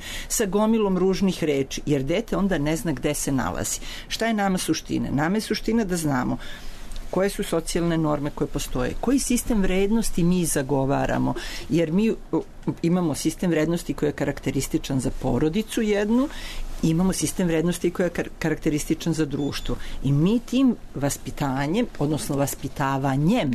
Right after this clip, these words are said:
jer je to proces i to nema ništa preko noći, e, u stvari usmeravamo dete da određene norme uvažava, poštuje. Dečije je da proba da probije tu granicu. Svi smo mi to radili,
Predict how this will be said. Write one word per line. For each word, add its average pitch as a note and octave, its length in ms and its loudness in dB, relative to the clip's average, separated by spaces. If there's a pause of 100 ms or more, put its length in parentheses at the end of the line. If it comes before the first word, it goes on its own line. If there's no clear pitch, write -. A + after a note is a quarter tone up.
(120)
jer C3+ 200 0
je C#3 60 2
to D#3 160 -2
proces - 640 -2
i D#3 60 0
to - 160 0
nema B3 220 4
ništa A#3 340 2
preko F3 300 -2
noći, E3 380 0 (800)
e, D#3 160 2 (300)
u D#3+ 60 4
stvari D#3+ 580 0
usmeravamo F3+ 680 2
dete C#3 420 0 (340)
da C3 140 2
određene D#3+ 580 2
norme D3 400 2
uvažava, C3 580 0
poštuje. - 600 -2 (1000)
Dečije F3+ 420 0
je C#4+ 60 2
da A#3 120 -2
proba A#3+ 280 0
da F3+ 100 0
probije D3 480 0
tu D3+ 100 -2
granicu. C3+ 540 -4
Svi D4 220 2
smo G#3 200 2
mi G#3 220 4
to F3 280 2
radili, D3 540 2